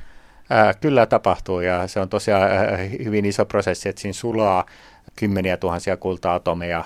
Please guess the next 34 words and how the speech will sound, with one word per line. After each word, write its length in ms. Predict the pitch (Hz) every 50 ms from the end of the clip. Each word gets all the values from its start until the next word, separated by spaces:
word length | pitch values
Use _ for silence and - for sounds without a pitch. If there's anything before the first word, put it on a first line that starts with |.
| - -
ää, 160 | - 107 92 -
kerralla, 560 | - 104 98 92 90 87 87 87 87 85 85 - _ _ - - - - - _
koska 240 | - 82 - - 98
tää 160 | - 90 87
energia 340 | 90 87 85 80 82 87 82
on 100 | 85 87
niin 140 | 90 92
iso, 380 | 98 104 101 - 98 92 87 - - -
ja 60 | -
sitten, 360 | - - 98 - - 95 87
ää, 420 | 85 - - 90 90 87 90 90 87
ne 140 | 87 85 82
sulat 380 | - - 104 95 90 87 -
atomit, 360 | 98 95 - 92 90 90 87
kun 140 | - - 95
ne 60 | 92
on 80 | 92 90
pinnan 400 | - 98 90 90 87 85 90 87 - - - - - - _ -
lähellä, 440 | 104 98 92 98 95 90 90 85 85 - 98
ja 80 | - 87 -
kun 120 | 90 90
ne 100 | 87 85
vielä 180 | 87 87 85 85
saa, 260 | - 92 90 87 90 98 -
ää, 300 | 113 95 90 87 87 85 - _ - - - - - _ _ -
saa 240 | - - 87 85 82
tavallaan 520 | - - - 85 85 85 82 82 85 - - - - _
paineaallon 800 | - 98 95 92 90 87 87 90 92 90 90 87 82 82 82 82
tästä 260 | - 82 - - 92
sisään 340 | - - 92 - 90 82 -
tulevasta 380 | - 85 87 87 85 - -
atomista, 480 | 90 - - 87 85 85 82 - - 85
niin 160 | 85 85 85
sitten, 320 | - 117 - - 92 87